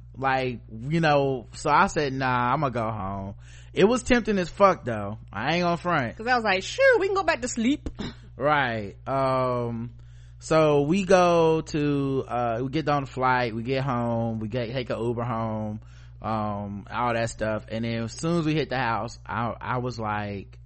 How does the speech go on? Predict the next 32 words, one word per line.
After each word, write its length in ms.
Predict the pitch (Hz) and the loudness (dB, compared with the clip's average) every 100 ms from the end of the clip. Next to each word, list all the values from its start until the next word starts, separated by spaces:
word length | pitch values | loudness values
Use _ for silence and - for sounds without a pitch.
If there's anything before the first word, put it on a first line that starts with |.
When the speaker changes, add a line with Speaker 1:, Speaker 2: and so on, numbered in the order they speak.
| - - - - - - - - | -20 -20 -20 -20 -20 -20 -20 -16
Speaker 1:
"Look, 280 | 110 107 - | -10 -10 -6
tacos 400 | - 147 156 151 | 0 0 2 0
are 100 | 151 | 0
nice. 500 | 139 107 104 - - - - - - - - | -2 -4 -6 -10 -16 -18 -20 -20 -20 -20 -10
They 140 | 104 | -6
were 140 | 113 123 | -4 -6
cool. 380 | 123 98 85 90 - - - - - - - - - - - | -6 -8 -10 -16 -20 -20 -20 -20 -20 -20 -20 -20 -20 -10 -4
I'm 200 | 120 123 | -2 -2
home, 680 | 143 156 165 170 175 180 - - - - - - - - - | -2 2 2 2 0 -4 -8 -18 -20 -20 -20 -20 -20 -20 -8
and 120 | 120 | -4
I 100 | 123 | -4
could 200 | 131 127 | -4 -4
not 400 | 107 117 139 135 | -4 -2 0 0
help 240 | 143 123 107 | 0 -4 -4
myself 460 | 110 113 107 107 | -8 -8 -8 -8
from 160 | - 101 | -10 -12
the 60 | 95 | -10
craving 440 | - 110 117 107 | -6 -4 -4 -4
I 100 | 107 | -6
had 280 | 110 101 98 | -6 -6 -8
for 80 | 101 | -12
some 160 | - | -14
fucking 420 | 98 - 113 107 104 | -16 -10 -8 -8 -10
cheddar 280 | 107 87 | -8 -8
grits." 460 | 78 80 65 62 - - - - - - - - - | -12 -14 -14 -16 -18 -18 -20 -20 -20 -20 -20 -16 0
I 420 | 131 143 139 135 - - - | 4 6 6 2 -4 -14 -8
needed 520 | 113 113 107 104 - | -6 -4 -6 -8 -10
cheddar 280 | - 110 110 | -6 -6 -6
grits 360 | 101 101 - - | -6 -8 -10 -14
in 140 | 101 101 | -10 -8
my 120 | 92 | -8
motherfucking 840 | 101 107 104 - 98 95 95 92 | -8 -8 -10 -12 -14 -12 -14 -14